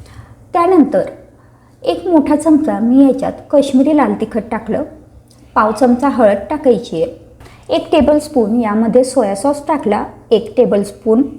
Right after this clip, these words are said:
रेड चिली सॉस टाकला आहे आणि दोन टेबलस्पून मी याच्यात टाकला आहे टोमॅटो सॉस.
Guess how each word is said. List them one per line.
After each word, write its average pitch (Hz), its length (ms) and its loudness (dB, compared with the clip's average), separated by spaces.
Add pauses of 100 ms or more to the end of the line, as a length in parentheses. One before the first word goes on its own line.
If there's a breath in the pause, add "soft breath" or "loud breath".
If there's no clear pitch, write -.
रेड 240 220 2
चिली 285 280 0
सॉस 277 320 -4
टाकला 226 280 -2
आहे - 280 -10 (340 loud breath)
आणि 262 200 4
दोन 269 360 4
टेबलस्पून 196 560 -4
मी 240 240 4
याच्यात 226 340 -2
टाकला 202 260 -4
आहे 269 100 -4 (120)
टोमॅटो 208 360 0
सॉस. 170 280 -4